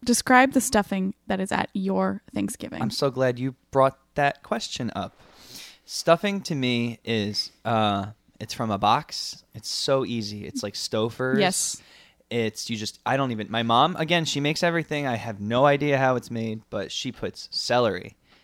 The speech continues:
Speaker 2: She puts onions. And she puts, like, maybe chicken broth. I don't know. Well, she used to make vegetarian stuffing for me over the past six years.
Speaker 1: Mm-hmm.
Speaker 2: But, um, I think the onion and celery, they bring out the stuffing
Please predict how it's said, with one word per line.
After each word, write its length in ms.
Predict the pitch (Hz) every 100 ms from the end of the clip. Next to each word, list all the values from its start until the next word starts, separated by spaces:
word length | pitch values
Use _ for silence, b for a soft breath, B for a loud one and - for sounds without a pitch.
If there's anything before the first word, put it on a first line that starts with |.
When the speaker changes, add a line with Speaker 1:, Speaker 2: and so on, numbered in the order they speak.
| _ _
Speaker 2:
She 200 | - 107
puts 240 | - 90 - 107
onions. 720 | 107 101 87 92 95 - b b b b b b -
And 80 | 110
she 140 | - _ _
puts, 340 | - 95 -
like, 140 | 90 - -
maybe 380 | 90 95 101 98 _ _ _ _ _ _
chicken 340 | - 101 117
broth. 480 | 120 123 131 131 - -
I 80 | 170
don't 160 | 185
know. 180 | 135 104 - _ -
Well, 120 | 143
she 160 | - 175
used 180 | 233 -
to 60 |
make 160 | 202 139
vegetarian 600 | 120 117 - 107 110 113
stuffing 360 | - 127 135
for 120 | 131 139
me 240 | 147 147 -
over 120 | 143
the 60 | 143
past 240 | 156 147
six 180 | - 156
years. 240 | 294 285 277
Speaker 1:
Mm-hmm. 180 | 277 262 B B _ _
Speaker 2:
But, 200 | 117 117
um, 520 | 113 107 107 104 104 - _ _ - -
I 100 | 113
think 200 | 165 185
the 180 | 185
onion 280 | 117 113 127
and 120 | 110
celery, 480 | - 107 110 113 120
they 140 | 113 104
bring 300 | 104 107 104
out 340 | 107 101 - _ _ _ _ _ _ _
the 140 | 104 101
stuffing 840 | - 113 104 120 107 104 98 104